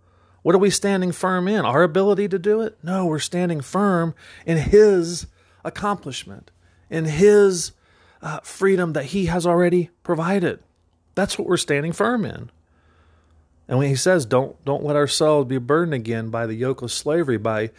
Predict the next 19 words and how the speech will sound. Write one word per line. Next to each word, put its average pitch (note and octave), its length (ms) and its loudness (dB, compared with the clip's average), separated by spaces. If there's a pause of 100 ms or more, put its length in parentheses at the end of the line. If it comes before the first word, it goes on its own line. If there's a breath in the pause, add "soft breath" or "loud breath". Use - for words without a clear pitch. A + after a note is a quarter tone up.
(260 loud breath)
he's A#2 200 -6
referencing C#3 560 0
the C3 80 0
law C#3+ 320 4
there, A#2+ 240 0
or A2+ 60 -4
legalism, B2 640 -2
or A2+ 80 -6
any D3 140 -6
type D3+ 320 0
of A2+ 220 -4 (360 loud breath)
rules D3+ 460 4
or C3+ 140 0
obligations C3+ 840 0
that A2+ 120 -4
we C#3+ 180 -2
can A#2 360 -6 (240)
put D#3+ 140 4
ourselves C3 720 2